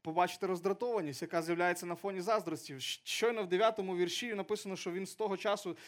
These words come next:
дивиться заздрісним оком, і написано, наступного дня Саулом заволодів злий дух, і він,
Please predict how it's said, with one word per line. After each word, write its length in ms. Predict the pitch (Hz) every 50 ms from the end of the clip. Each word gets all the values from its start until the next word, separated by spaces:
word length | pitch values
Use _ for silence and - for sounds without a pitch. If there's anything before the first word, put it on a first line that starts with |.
| - -
дивиться 400 | 165 156 220 226 214 202 - 180
заздрісним 560 | 160 190 214 220 190 190 185 175 - 185 170 175
оком, 300 | 208 247 240 247 202 151
і 20 | 175
написано, 400 | 180 180 190 233 - 208 190 185
наступного 560 | 185 180 - 269 262 - 214 214 170 180 175
дня 480 | 156 165 175 196 226 247 240 196 143 - - - - - -
Саулом 400 | - - 202 214 247 247 233 196
заволодів 540 | 196 208 220 220 226 226 196 185 220 226 202
злий 260 | 170 175 196 196 190
дух, 320 | 170 175 269 277 262 -
і 60 | 208
він, 220 | 196 233 233 220